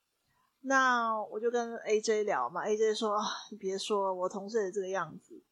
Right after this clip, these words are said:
他说他常常就会被问说：“诶，你要不要一起参加一个 coding 的一个竞赛啊？”好，或者是“你要不要跟我们一起组队啊？”然后他说有个同事有一次就参加，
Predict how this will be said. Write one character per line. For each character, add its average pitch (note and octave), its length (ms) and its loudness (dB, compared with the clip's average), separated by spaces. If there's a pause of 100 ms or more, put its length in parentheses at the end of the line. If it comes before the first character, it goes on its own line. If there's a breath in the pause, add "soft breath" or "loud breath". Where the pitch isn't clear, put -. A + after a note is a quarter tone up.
(580 soft breath)
他 G#3 180 4
说 G#3+ 180 4
他 G#3 100 8
常 G3+ 200 4
常 F#3 80 -2
就 G#3 80 0
会 G#3 80 2
被 G#3 120 4
问 G3+ 300 4
说 G#3 160 -2
：“诶， A3 240 2
你 A3 80 -2
要 G3+ 160 2
不 G#3+ 60 4
要 A3 120 8
一 - 40 2
起 G#3+ 100 -4
参 G#3 260 0
加 G3 240 2
一 G3+ 40 -2
个 G3 180 2
coding G3+ 460 2
的 D#3 400 2
一 - 20 -4
个 E3+ 400 -4
竞 A3 260 -4
赛 G3 300 4
啊？” D3+ 320 -8 (1200)
好， G#3+ 340 2
或 A#3+ 140 2
者 A#3 160 2
是 A3+ 480 2 (280)
“你 G#3+ 120 -4
要 G#3 60 4
不 G#3+ 80 8
要 A3 80 12
跟 A3+ 100 4
我 G#3+ 80 12
们 F#3+ 200 2
一 - 20 -2
起 G3 180 -2
组 E3+ 260 -10
队 G3+ 260 4
啊？” B2+ 260 -2 (1400)
然 G#3+ 140 0
后 A#3 420 6
他 B3 200 2
说 C#4 120 8
有 A3+ 60 8
个 G3+ 80 6
同 G3 260 -6
事 B3+ 140 -4
有 F3+ 160 4
一 F3+ 40 -2
次 - 120 -12
就 A3+ 140 2
参 F#3+ 340 -4
加， E3 500 -6